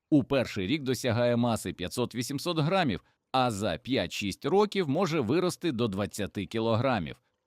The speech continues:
Тому важливо розуміти, для яких цілей ви хочете використовувати ту чи іншу рибу, а зробити воду у ставку чистішою та прозорішою можна за допомогою фільтрів, водних рослин і корисних мікроорганізмів.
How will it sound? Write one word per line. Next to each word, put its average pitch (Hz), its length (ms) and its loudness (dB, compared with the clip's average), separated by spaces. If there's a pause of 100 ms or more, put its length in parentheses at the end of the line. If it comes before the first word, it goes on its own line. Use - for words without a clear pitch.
Тому 202 540 4
важливо 143 540 4
розуміти, 165 680 2
для 117 180 0
яких 139 460 0
цілей 156 440 0
ви 135 160 2
хочете 185 420 -2
використовувати 139 880 0
ту 113 200 0
чи 110 160 -4
іншу 110 320 0
рибу, 131 360 0 (300)
а 123 200 2
зробити 113 480 2
воду 131 340 0
у 110 120 2
ставку 120 440 0
чистішою 110 640 -2
та 73 140 -6
прозорішою 175 720 -2
можна 185 460 0 (300)
за 151 220 -2
допомогою 139 680 4
фільтрів, 202 680 -2
водних 92 500 0
рослин 185 580 -2
і 214 160 -2
корисних 135 640 0
мікроорганізмів. 98 960 -2